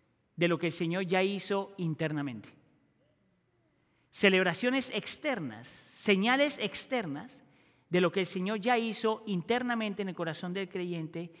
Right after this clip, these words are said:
que a la misma vez nos moldea y nos recuerda de la gracia que nunca podemos abandonar.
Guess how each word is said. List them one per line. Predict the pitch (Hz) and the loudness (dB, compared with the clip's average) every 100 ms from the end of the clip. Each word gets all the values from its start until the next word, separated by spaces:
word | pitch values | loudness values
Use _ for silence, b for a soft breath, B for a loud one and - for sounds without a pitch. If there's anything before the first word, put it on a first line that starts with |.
| B B B | B B B
que | - 180 | 0 2
a | |
la | 175 170 | 2 0
misma | 202 247 247 247 240 | -2 -2 0 0 0
vez | 226 214 214 214 | -2 -2 0 -2
nos | 185 180 165 143 | -4 -2 -2 -2
moldea | 160 160 151 165 160 156 160 | -2 -2 -2 -2 -2 -4 -8
y | - 165 | -6 -2
nos | 160 185 | -2 -2
recuerda | 233 226 208 180 170 | -6 -4 -4 -2 -4
de | 160 | -4
la | 147 135 | -4 -6
gracia | 151 208 - 233 | -6 -8 -8 -10
que | - | -6
nunca | 160 175 185 | -6 -6 -8
podemos | - 147 143 143 139 | -6 -6 -4 -6 -8
abandonar. | 131 127 120 107 | -10 -8 -10 -12